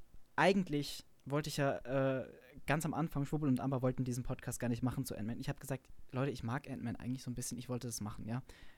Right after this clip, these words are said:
Ähm, dann wollte ich's eine Zeit lang doch nicht mehr machen und hab mich jetzt dann doch noch dazu, äh, aufgerafft und hab dann Ant-Man gerewatcht und bin dann aber jetzt trotzdem nochmal mit einem schlechteren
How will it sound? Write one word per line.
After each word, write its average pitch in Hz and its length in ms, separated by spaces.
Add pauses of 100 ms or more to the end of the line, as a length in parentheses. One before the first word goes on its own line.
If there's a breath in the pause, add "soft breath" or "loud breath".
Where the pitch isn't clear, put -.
(160 soft breath)
Ähm, 123 340 (440 soft breath)
dann 135 160
wollte 156 200
ich's - 260 (320)
eine 135 100
Zeit 147 220
lang 131 140
doch 151 160
nicht 151 200
mehr 120 80
machen 120 300
und 127 160
hab 135 140
mich 117 80
jetzt - 180
dann 120 60
doch 135 160
noch 147 120
dazu, 120 440
äh, 113 120
aufgerafft 123 680 (420 soft breath)
und 127 360
hab 151 120
dann 131 340
Ant-Man 131 540
gerewatcht 147 480
und 123 120
bin 127 140
dann 131 200
aber 123 140
jetzt 120 280
trotzdem 147 300
nochmal 131 200
mit 131 180
einem 123 120
schlechteren 131 640